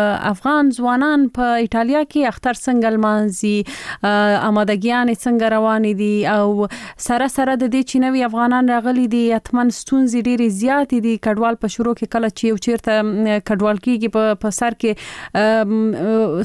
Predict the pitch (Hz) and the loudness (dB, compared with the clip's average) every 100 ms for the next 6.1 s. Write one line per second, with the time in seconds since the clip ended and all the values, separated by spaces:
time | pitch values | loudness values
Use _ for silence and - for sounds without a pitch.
0 | - 294 302 254 254 247 262 294 - - | -4 0 2 2 0 0 0 -2 -6 -18
1 | - - 294 294 294 311 277 294 294 269 | -10 -2 0 0 0 0 0 0 0 0
2 | 254 302 285 277 285 - 247 254 277 277 | 0 0 0 0 -2 -2 0 0 2 2
3 | - 240 269 285 254 - 247 233 226 247 | 0 -2 0 0 0 -2 -2 0 0 0
4 | 262 247 233 233 233 208 - 214 196 208 | -2 -2 0 0 0 -2 -2 -2 0 0
5 | 214 214 190 214 208 190 - - - - | 2 0 0 0 0 -2 -6 -18 -12 -2
6 | 226 | 0